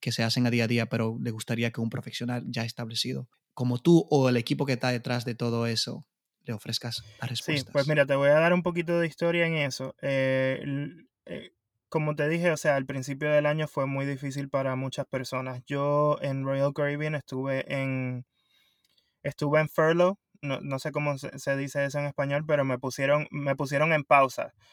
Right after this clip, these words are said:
Speaker 2: eh, por tres meses o noventa días. No, no tuve la oportunidad de, de trabajar, eh, eh, en nada. Entonces mi default es,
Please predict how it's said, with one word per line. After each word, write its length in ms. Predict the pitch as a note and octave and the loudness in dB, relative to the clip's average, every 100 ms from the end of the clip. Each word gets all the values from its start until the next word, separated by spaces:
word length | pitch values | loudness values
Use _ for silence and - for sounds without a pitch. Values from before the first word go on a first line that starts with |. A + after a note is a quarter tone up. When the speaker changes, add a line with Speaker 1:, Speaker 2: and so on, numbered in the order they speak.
| _ _ - | _ _ -2
Speaker 2:
eh, 300 | C3+ C3 B2+ | 2 2 4
por 200 | C3+ B2+ | 2 2
tres 260 | C#3+ C#3 D3+ | 2 2 0
meses 540 | D#3 C#3+ C#3+ E3+ - | -2 -2 -4 -8 -8
o 100 | C3 | -8
noventa 460 | C3 B2+ C3 C3 C#3 | -4 -4 -2 0 0
días. 240 | D3+ C#3+ | 0 -2
No, 360 | C3+ C3+ C3+ C3+ | -2 0 0 -2
no 200 | C#3+ C3 | -4 -6
tuve 260 | C#3+ C#3+ C#3+ | -2 0 2
la 100 | C#3+ | 2
oportunidad 800 | C#3+ C3+ C3+ C3 C3+ D3+ D#3+ | 0 -6 -6 -4 0 0 0
de, 60 | C3+ | -4
de 240 | F3+ C3+ C3+ | -8 -12 -8
trabajar, 640 | C3+ C3 B2 C#3+ D3 D3 - | -4 -4 0 4 4 2 -8
eh, 600 | C3 C3 B2+ B2+ B2 B2 _ _ _ _ _ _ | -10 -8 -8 -8 -10 -12 _ _ _ _ _ _
eh, 580 | C3+ B2+ B2+ B2 A#2+ A#2+ - _ _ _ - | 0 2 2 0 -4 -8 -14 _ _ _ -4
en 120 | C#3 | 4
nada. 320 | A3 G#3+ C3 | 6 8 6
Entonces 320 | C3 C3+ E3 | 4 -2 -2
mi 200 | E3 C#3+ | 0 0
default 540 | D3 F3 - F3 D#3+ - - | 2 2 6 6 4 -2 -4
es, 500 | C#3+ C#3+ C#3 - | 0 0 -2 -6